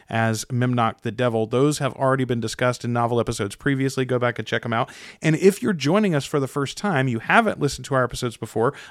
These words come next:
especially if you're watching season one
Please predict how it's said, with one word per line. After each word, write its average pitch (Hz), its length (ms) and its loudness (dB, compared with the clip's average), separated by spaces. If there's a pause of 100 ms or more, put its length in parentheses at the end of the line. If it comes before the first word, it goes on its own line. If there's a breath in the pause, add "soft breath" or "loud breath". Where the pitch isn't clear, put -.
especially 214 600 2
if 160 140 -2
you're 165 120 4
watching 139 520 2
season 127 520 -4
one 123 420 2